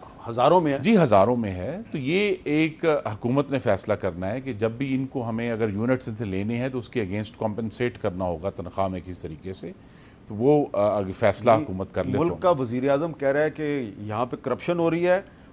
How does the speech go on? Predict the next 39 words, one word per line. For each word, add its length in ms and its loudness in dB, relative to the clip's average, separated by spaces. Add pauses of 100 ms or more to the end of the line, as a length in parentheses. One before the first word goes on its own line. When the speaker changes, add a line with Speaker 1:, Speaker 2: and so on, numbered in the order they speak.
(100)
Speaker 1:
और 140 6
मैं 200 4
आपको 320 6
बता 280 4
रहा 100 4
हूँ 100 -2
कि 120 -2
ये 140 2
मुफ्त 280 0
बिजली 300 0
भी 100 2
ले 120 6
रहे 80 4
हैं, 80 0
Speaker 2:
नहीं, 80 0
Speaker 1:
तो 60 2
Speaker 2:
मिस-, 120 2
Speaker 1:
ये 60 8
करप्शन 420 6
भी 100 2
कर 180 8
रहे 80 8
हैं, 60 6
Speaker 2:
मिस-, 120 10
Speaker 1:
मुफ्त 140 6
Speaker 2:
ये 80 -2
Speaker 1:
बिजली 240 2
भी 80 6
ले 100 10
रहे 40 12
हैं। 100 10
Speaker 2:
करप्शन 320 -2
का 220 6
सोर्स 520 -2
जो 120 -2
है, 300 -4 (320)
और 100 -10
ये 180 -6
बात 380 0